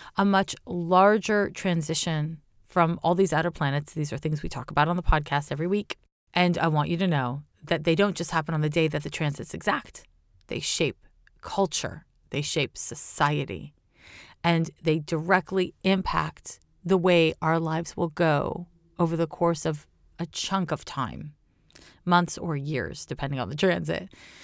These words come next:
So that's one part of the answer. And the other part of the answer can be summed up in two words: eclipse season. This week we have the first eclipse. And after the new moon in Gemini that occurred,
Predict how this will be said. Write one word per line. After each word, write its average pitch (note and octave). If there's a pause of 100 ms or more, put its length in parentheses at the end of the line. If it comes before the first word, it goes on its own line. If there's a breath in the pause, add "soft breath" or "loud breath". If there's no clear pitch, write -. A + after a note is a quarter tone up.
(120)
So C4
that's B3+
one A3
part F3+
of D3
the C#3+
answer. C3 (100)
And F#3
the G#3
other F4
part C#3+
of C#3
the C#3
answer C3
can D3
be C3+
summed A3
up B3
in F3+
two A3
words: F3 (340)
eclipse F3+
season. C3+ (600 soft breath)
This D#3+
week F#3+
we G3
have C3 (160)
the -
first -
eclipse. - (680 loud breath)
And G3
after G3
the D#3+
new F#3+
moon G#3
in D#3+
Gemini D#3+
that C3
occurred, B2+